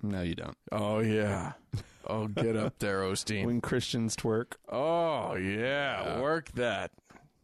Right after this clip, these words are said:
Speaker 2: Twerk that. I love it.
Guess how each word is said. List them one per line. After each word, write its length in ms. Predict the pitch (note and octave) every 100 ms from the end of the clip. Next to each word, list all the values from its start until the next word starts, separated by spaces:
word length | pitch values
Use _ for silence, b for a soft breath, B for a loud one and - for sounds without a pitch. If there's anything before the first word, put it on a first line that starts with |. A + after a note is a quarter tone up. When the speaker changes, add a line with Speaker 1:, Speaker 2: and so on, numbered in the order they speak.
| _ _ - -
Speaker 2:
Twerk 400 | - E3+ F3 - G3
that. 300 | G#2+ F#2+ - - _ _ _ _ _ -
I 40 | F2
love 280 | F2+ F2+
it. 120 | F2